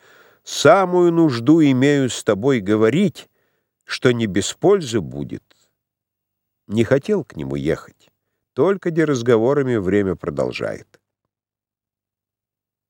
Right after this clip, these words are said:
И вот вдруг замерзелого упрямства как не бывало.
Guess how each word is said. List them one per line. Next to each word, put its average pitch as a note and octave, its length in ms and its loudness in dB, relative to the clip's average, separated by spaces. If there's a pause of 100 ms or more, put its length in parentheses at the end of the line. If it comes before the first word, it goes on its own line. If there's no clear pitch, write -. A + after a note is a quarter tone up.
(760)
И - 60 -20
вот C#3 160 -2
вдруг C3 540 0 (1200)
замерзелого E3 800 2
упрямства F#3 840 2
как - 260 -2
не F#3 140 -4
бывало. E3 600 4